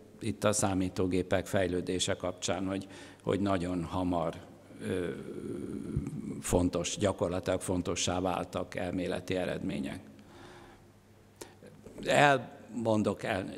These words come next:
elmondok egy példát a saját életemből. A, ö, ugye,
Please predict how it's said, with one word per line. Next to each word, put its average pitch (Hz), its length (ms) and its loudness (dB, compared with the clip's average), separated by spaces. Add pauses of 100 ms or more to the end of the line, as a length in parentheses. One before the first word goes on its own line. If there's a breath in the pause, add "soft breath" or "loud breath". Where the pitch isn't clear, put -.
elmondok 104 520 2
egy 95 140 0
példát 95 460 0
a 98 60 0
saját 95 600 2 (300)
életemből. 104 880 4 (500 loud breath)
A, 104 420 6 (1800)
ö, 113 320 0 (1120)
ugye, 101 420 0